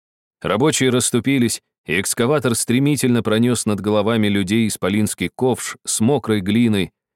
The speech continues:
тяжело сбросил её на перемычку и закупорил прорыв. Восторженный крик людей, казалось, остановил ливень.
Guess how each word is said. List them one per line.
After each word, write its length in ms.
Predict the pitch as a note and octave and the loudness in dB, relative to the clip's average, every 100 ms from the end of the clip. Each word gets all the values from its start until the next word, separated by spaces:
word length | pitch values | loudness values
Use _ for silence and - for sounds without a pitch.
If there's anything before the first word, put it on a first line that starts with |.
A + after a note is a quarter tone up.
| _ | _
тяжело 440 | D#2 D#2+ G#2+ B2 | -4 0 2 2
сбросил 580 | F2+ E2+ A2 A#2+ G#2 G2 | 0 -2 0 0 0 0
её 300 | G2 G2 G#2 | 0 0 0
на 120 | F#2 | 0
перемычку 760 | F2 F2 G2 B2 A#2 - G2 - - | -2 -2 0 0 -2 -4 -4 -6 -2
и 100 | A2+ | -2
закупорил 680 | F#2+ G2+ - D#3+ G#2 F#2+ E2+ | 0 -2 -2 -2 0 -2 -2
прорыв. 480 | E2+ E2+ F#2+ F2 _ _ _ _ _ _ | -2 0 -2 -4 _ _ _ _ _ _
Восторженный 800 | D2+ G#2+ - E3+ F3 B2+ C#3 B2 | -2 0 2 2 2 2 2 2
крик 300 | A#2 C#3 G#2+ | 0 -2 0
людей, 340 | G#2+ G#2+ B2+ | 0 2 0
казалось, 540 | G#2 F#2 G#2+ A2 F#2+ G2+ | -2 -2 0 0 -2 -4
остановил 600 | - F2+ F#2 F#2 A#2 G2 | -6 -4 -2 0 0 2
ливень. 380 | F#2+ G2+ D#2 | 0 0 -4